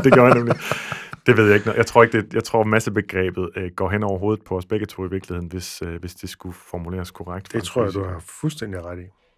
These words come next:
Speaker 1: Øhm, den er i øvrigt også blevet kaldt, bare lige for at folk de ved, hvad jeg taler om, hvis ikke de har hørt Higgs-partiklen før, så er den også blevet kaldt Guds-partiklen af Leon Lederman, som er Nobelprisvinder i fysik i sin bog af samme tit-, med samme titel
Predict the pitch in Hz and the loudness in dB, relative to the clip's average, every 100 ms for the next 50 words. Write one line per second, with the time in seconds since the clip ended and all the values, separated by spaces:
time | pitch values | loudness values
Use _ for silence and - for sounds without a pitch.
0 | _ _ 101 95 95 104 104 110 113 110 | _ _ -2 -2 0 2 4 6 6 2
1 | 104 98 95 - 98 95 - 92 85 - | -2 -2 -4 -2 -4 -4 -4 -6 -6 -8
2 | 87 - 90 92 - - - 143 110 95 | -10 -10 -8 -8 -8 -12 -6 -6 -6 -10
3 | - - 95 92 - 87 87 90 - 135 | -12 -14 -12 -12 -12 -12 -8 -10 -6 -6
4 | - - - - 101 - 92 90 98 92 | -8 -12 -14 -8 -8 -8 -12 -8 -10 -8
5 | 95 95 95 - 95 - 107 104 - - | -10 -8 -10 -10 -14 -6 -4 -4 -8 -16
6 | - 98 - 87 85 80 98 90 90 90 | -10 -10 -10 -14 -14 -12 -10 -10 -10 -10
7 | 95 95 90 98 101 87 82 87 _ - | -6 -6 -6 -6 -6 -6 -8 -14 _ -14
8 | 95 90 87 98 - 101 87 92 90 - | -10 -8 -6 -8 -10 -12 -8 -10 -10 -14
9 | - - 98 _ 98 92 - 87 - 101 | -10 -10 -10 _ -12 -12 -10 -12 -6 -8
10 | - - - 92 104 - - - 90 107 | -8 -12 -8 -6 -8 -10 -18 -14 -8 -6
11 | 107 160 143 | -2 0 0